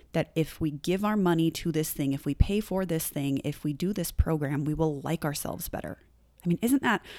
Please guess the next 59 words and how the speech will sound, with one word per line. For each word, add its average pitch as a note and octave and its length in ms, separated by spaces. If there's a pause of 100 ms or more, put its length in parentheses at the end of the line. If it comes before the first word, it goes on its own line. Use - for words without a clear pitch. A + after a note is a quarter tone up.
(280)
really F3 560 (800)
so - 340
much G3+ 220
of E3+ 80
the E3 100
root F3+ 280
of D#3 80
the D3+ 80
reason D#3 320
why C#3+ 160
we D#3+ 120
pursue C#3 360
it C3+ 40
in B2+ 100
the C3 40
first D3+ 240
place? - 220
And G3 180 (220)
of - 180
course, C4 320
it F3 40
can D#3 100
come F#3 160
from F3+ 80
a D#3 40
place - 220
of, F#3 100
"Yeah, A3+ 160
I G3 120
wanna, F3+ 200 (120)
I - 20
wanna A3+ 160
feel B3 240
better. F#3+ 360 (420)
I F#3 60
want E3 120
to D#3+ 60
have D#3 180
more D3 160
energy." G3 400
And D3 100
I D3+ 40
think E3+ 180
that - 140
that D3+ 180
is, C#3+ 320 (480)
is D#3+ 140
brilliant G#3 460
to F#3 60
be F3+ 100
able E3+ 120
to D3+ 60
take - 180
care E3 220
of E3+ 80
yourself D3 320
in D#3 180
that D3 220
way. D3 340